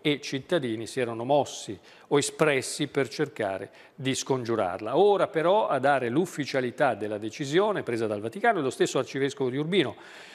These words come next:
eh, Giovanni Tani, che puntualizza: "Non si tratta di fusione né di accorpamento, eh, stando a quanto progettato, per ora la nostra diocesi, nella propria struttura,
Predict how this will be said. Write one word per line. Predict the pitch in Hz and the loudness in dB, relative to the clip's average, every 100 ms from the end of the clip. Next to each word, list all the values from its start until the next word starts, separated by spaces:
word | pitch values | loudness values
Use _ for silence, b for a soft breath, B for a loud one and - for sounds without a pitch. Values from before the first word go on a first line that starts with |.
| B B B | B B B
eh, | 113 | -2
Giovanni | 110 139 180 | 0 0 2
Tani, | 220 170 127 | 2 2 -2
che | 127 | -2
puntualizza: | 208 185 202 151 117 | 0 2 2 2 2
"Non | 120 175 247 | 4 4 2
si | - 175 | 2 2
tratta | 170 147 - - 123 | 4 4 2 -2 -2
di | 113 147 | 0 0
fusione | 131 139 120 127 107 107 170 | 0 -2 2 4 4 2 0
né | 151 175 | 2 2
di | 143 160 - | 2 -4 0
accorpamento, | 151 - - 147 127 139 120 107 92 92 - 160 - B B B B | 0 0 2 2 2 0 2 -2 -6 -6 0 0 0 B B B B
eh, | - 120 | -4 -4
stando | - 202 208 170 | 2 2 2 0
a | 139 | 0
quanto | - 185 170 127 117 - 139 113 - | 2 2 2 -4 -4 2 2 2 2
progettato, | 160 156 147 170 - 120 104 160 | 2 4 2 0 0 0 0 -2
per | 156 202 | 2 4
ora | 160 127 | 4 2
la | 139 | 0
nostra | 185 180 170 | 0 0 0
diocesi, | 147 147 131 120 131 143 202 - | 2 4 4 2 -4 -2 -4 -6
nella | 131 107 | -10 -8
propria | 101 139 123 | -2 0 0
struttura, | - 180 190 - 120 117 | -4 -4 -4 0 2 2